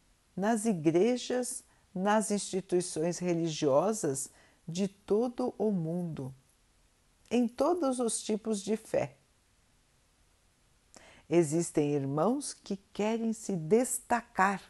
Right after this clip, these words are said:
como donos de um serviço do bem ou de outro, como responsáveis por um serviço, ganhando os louros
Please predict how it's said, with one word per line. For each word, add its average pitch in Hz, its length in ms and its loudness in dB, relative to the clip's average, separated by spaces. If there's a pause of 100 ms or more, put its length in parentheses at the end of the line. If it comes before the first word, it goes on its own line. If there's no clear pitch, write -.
(600)
como 196 260 4
donos 175 1000 4 (320)
de 175 200 8
um 202 120 4
serviço 165 720 0
do 147 160 0
bem 165 400 2 (720)
ou 165 180 4
de 170 200 0
outro, 151 440 2 (600)
como 196 240 6
responsáveis 196 1600 2 (500)
por 180 200 4
um 175 100 0
serviço, 156 840 -2 (1800)
ganhando 170 1120 4
os 185 340 2
louros 156 880 2